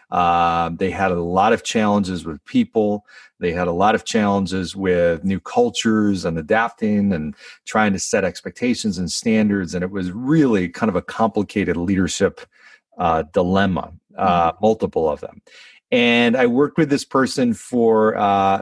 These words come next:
Speaker 1: f-, and, and still am, uh, for, for a number of months. And this person came out, out absolutely tremendously, uh, successful with that merger.
Speaker 2: Mm.
Speaker 1: Uh,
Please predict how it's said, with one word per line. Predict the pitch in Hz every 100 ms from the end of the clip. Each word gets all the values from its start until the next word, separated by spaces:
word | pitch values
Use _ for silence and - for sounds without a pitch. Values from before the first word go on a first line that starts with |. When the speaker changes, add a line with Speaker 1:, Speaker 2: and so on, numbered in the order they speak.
| -
Speaker 1:
f-, | - - -
and, | 95 95 98 -
and | 98 95
still | - - 127
am, | 98 95 95 104 101 95
uh, | 92 90 92
for, | - 101 95
for | - 98
a |
number | 92 107 120 87
of | 85 - -
months. | 95 104 113 90 90 - - - _ _ _ -
And | 113 107 107 104 110 _ _ _
this | 117 120 -
person | 135 - 123
came | - 113
out, | 107 107 104 - -
out | 117 110 _ -
absolutely | 117 120 - - 110 104 95 101
tremendously, | 90 - 101 101 104 98 - 101 92 92 -
uh, | - 92 87
successful | - 101 - - 101 87 - 95 90
with | 92 80
that | 90 87 87
merger. | 95 104 120 110 123 123 120 - - -
Speaker 2:
Mm. | 196
Speaker 1:
Uh, | 190 95